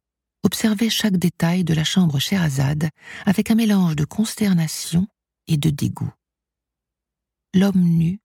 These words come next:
allongé sur le lit, raide, froid, exsangue, semblait sculpté dans une pierre aussi blanche qu'étaient rouges les draps du lit.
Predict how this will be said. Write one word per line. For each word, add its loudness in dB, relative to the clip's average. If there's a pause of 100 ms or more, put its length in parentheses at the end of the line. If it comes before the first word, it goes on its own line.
(160)
allongé 2
sur -4
le -2
lit, -2 (840)
raide, -2 (640)
froid, -8 (720)
exsangue, -2 (760)
semblait 2
sculpté -2
dans 2
une 2
pierre -2
aussi -6
blanche 0
qu'étaient 0
rouges -2
les 0
draps -2
du -2
lit. -4